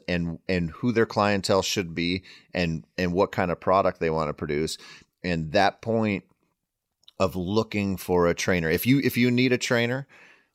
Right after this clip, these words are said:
uh, to find somebody who says that to you, like, "We, we don't know how long this will be, but we know where we'll get with that dog." That's a huge, that's a huge thing. Um, and I think it's,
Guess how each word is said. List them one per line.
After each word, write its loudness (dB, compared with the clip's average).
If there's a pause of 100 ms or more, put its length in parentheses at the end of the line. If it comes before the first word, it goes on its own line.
(140)
uh, 0 (420)
to -4
find 0
somebody 2
who -4
says 0
that -2
to -6
you, -8
like, -10
"We, 2
we 0
don't 2
know 4
how 0
long 0
this -2
will 0
be, -2 (320)
but 2
we 2
know 2 (180)
where 2
we'll 2
get -2
with -2
that -4
dog." -2
That's 0
a 2
huge, -4
that's 0
a -2
huge -2
thing. -2
Um, -4 (220)
and 0
I 4
think 0
it's, -4